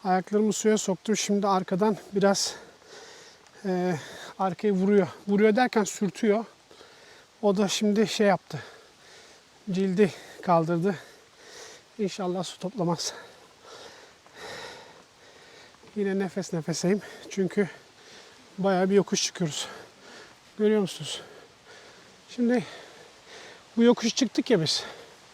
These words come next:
Şimdi bu yokuşu çıkınca tabii göller de yukarıya çıkmış oluyor.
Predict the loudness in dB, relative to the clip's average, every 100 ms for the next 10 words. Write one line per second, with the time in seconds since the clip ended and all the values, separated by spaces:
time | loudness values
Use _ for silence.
0 | -20 -20 -20 -20 -20 -20 -20 -4 0 2
1 | 2 -2 -8 -2 2 2 4 2 2 0
2 | -6 -18 -20 -20 -20 -20 -20 -20 -20 0
3 | 4 6 8 8 6 6 6 6 4 0
4 | 2 6 6 6